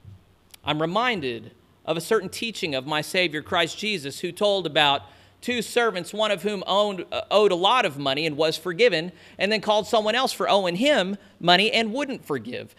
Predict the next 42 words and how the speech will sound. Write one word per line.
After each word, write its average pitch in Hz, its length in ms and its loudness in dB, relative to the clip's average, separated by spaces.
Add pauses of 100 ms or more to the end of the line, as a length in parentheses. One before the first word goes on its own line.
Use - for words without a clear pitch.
(160)
And 135 100 -12
because 147 320 0
of 131 80 -10
that, 139 220 2
the 131 60 -8
master 127 420 -4
chopped 135 340 -2
him 127 100 -6
up 117 160 -8
in 120 120 -8
many 117 180 -8
pieces, - 440 -8
right? 139 260 0 (880)
And 175 120 0
that's 269 200 4
us 214 240 8
today. 247 260 6
We 226 260 0
forget 165 540 2 (320)
we're 302 300 4
sinners 151 480 -2
that 170 240 4
don't 226 300 2
deserve 180 340 2
the 170 60 2
forgiveness 160 560 0
our 156 120 4
loving 180 320 2
Father 180 360 2
in 139 80 -4
heaven 208 300 0
has 117 200 -10
given 117 240 -8
us, 117 220 -8 (240)
and 202 180 2
then 214 180 2
we 302 200 0
hold 240 260 4
things 240 220 4
against 247 340 0
other 240 220 4
people. 127 400 -8